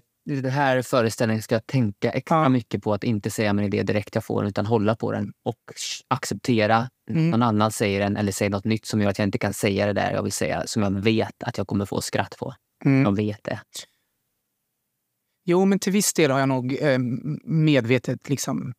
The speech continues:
Speaker 2: tänkt på det. I vissa föreställningar mer än andra kanske. Där det liksom har passat formen bättre. Eh, men, men det ligger nog också i min personlighet, tror jag. Alltså, så att även där när jag var ganska grön så,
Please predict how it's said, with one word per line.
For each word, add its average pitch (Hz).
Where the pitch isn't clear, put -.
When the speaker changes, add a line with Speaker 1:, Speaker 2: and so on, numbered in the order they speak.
Speaker 2:
tänkt 131
på 156
det. 135
I 170
vissa 175
föreställningar 185
mer 127
än 123
andra 120
kanske. -
Där 147
det 131
liksom 123
har 131
passat -
formen 165
bättre. -
Eh, 123
men, 147
men 156
det 165
ligger 196
nog 208
också 196
i 190
min 175
personlighet, 147
tror 175
jag. -
Alltså, 147
så -
att -
även 165
där 139
när 139
jag 135
var 139
ganska 131
grön 143
så, 139